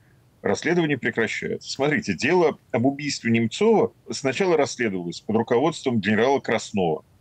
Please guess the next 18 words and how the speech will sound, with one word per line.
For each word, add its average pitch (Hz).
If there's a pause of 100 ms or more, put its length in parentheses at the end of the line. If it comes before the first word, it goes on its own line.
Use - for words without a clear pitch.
нынешнего 113
генерального 101
прокурора. 92 (640)
А 156
потом, 202 (140)
хоба, 190 (280)
Краснова 151
сняли 202
с -
руководства 170
следственной 160
группы, 151
и 151
дело 214
начали 185
разваливать. 98 (240)
Найти, 151 (320)
э, 120